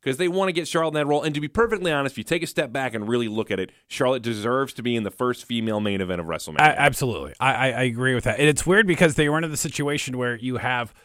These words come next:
Speaker 2: somebody that's so hot right now.
Speaker 1: Right.
Speaker 2: This, this so big that, you know, people don't wanna see these two fight. I mean,
Speaker 1: Right.
Speaker 2: you know, imagine you get the, the dream match that you wanna see, and then, oh, we have to put this in here.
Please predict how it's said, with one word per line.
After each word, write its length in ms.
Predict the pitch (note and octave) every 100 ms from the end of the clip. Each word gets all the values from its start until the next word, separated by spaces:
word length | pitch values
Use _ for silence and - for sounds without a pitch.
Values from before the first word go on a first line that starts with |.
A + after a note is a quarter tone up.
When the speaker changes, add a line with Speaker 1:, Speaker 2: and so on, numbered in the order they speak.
| _ _ _ _
Speaker 2:
somebody 280 | - D3 C#3
that's 100 | -
so 300 | - F3+ E3+
hot 260 | D#3+ D#3
right 220 | B2 F#2
now. 240 | F2 C#2 -
Speaker 1:
Right. 260 | A2+ D#2+ - _ -
Speaker 2:
This, 220 | C#3 -
this 240 | - C#3
so 300 | - - F3+
big 360 | C#3+ F#3 E3+ B2+
that, 280 | C3+ B2 - - _ _
you 120 | D3+
know, 40 |
people 220 | C3 F3 F3
don't 160 | D#3+
wanna 160 | D#3 D3+
see 160 | -
these 220 | E3 C#3+ -
two 160 | D3+
fight. 300 | C3 G#3 D3+ -
I 60 |
mean, 180 | D3 D#3
Speaker 1:
Right. 140 | E3
Speaker 2:
you 80 | F3
know, 80 | E3
imagine 340 | E3 G#3 E3+
you 120 | E3 E3+
get 120 | F3+
the, 120 | D#3+
the 280 | C#3+ D3+ C#3
dream 300 | C3+ A3+ A#3+
match 340 | F3 D#3 - - -
that 120 | - C3
you 120 | C#3
wanna 320 | D#3+ G3+ F3
see, 400 | - D#3 C#3+ C#3 - _ _
and 80 | C#3
then, 220 | C#3+ C#3+ C3+
oh, 120 | D#3
we 180 | C#3 C#3
have 160 | D3+
to 80 | D3+
put 200 | A#2+ D3+
this 200 | E3 D#3+
in 140 | C#3+ B2
here. 260 | B2 A2